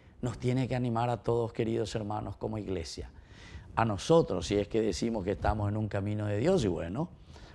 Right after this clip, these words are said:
para animarnos, salir a anunciar el Papa Francisco, dale, que nos insiste, "Salgan, busquen a su rebaño,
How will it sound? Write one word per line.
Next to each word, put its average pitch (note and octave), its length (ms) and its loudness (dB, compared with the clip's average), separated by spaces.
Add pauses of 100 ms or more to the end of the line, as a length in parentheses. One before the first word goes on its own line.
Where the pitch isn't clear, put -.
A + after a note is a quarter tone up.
para G#2+ 180 2
animarnos, A2+ 760 2
salir A#2 520 2
a A2+ 40 -2
anunciar A2 600 -4
el G2+ 120 -4
Papa A2+ 320 0
Francisco, A2 840 0 (380)
dale, A#2+ 440 0 (300)
que A#2 100 -4
nos A2 180 -4
insiste, A#2+ 520 -2
"Salgan, A#2 760 -2 (180)
busquen C3 800 2 (220)
a G2+ 80 -4
su G#2+ 140 -4
rebaño, F2 540 -4